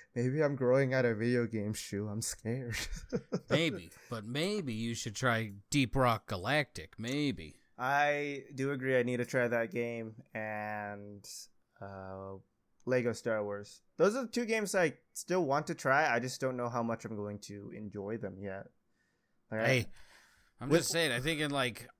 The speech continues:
Speaker 2: like, a w-, I don't, I think it's coming out in, like, three days, actually. Um, the new season for Deep Rock is out.
Speaker 1: Ooh.
Speaker 2: Whenever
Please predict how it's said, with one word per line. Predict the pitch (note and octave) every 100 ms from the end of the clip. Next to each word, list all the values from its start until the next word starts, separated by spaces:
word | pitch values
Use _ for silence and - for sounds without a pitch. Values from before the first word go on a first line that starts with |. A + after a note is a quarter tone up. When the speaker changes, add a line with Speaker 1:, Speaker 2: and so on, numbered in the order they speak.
| _
Speaker 2:
like, | B2 A#2 - - - - _ _ - -
a | - B2+
w-, | G#2 G#2 -
I | A#2+ A#2+ G2+
don't, | C3 - -
I | -
think | - F3
it's | C#3+ -
coming | - C3 G2+
out | A2+
in, | E2
like, | E2+
three | - A#2+
days, | G2+ G#2 E2+ F2
actually. | F2 - F2 E2+ - _ - _ _
Um, | A2+ G#2+ G2+ G2 F#2+ F#2 - _ _ _ _ _ _ _ _ _ _ _ _ _ - -
the | A2
new | A2+
season | A#2 - A2+ A#2+
for | G#2+
Deep | E2+ A2+ C3
Rock | F2+ F2 -
is | F2
out. | F2+ F2+ - -
Speaker 1:
Ooh. | F3 D3 G4 G4+ G3+ B2+ A#2 G#2+ A2 _ _ _
Speaker 2:
Whenever | - -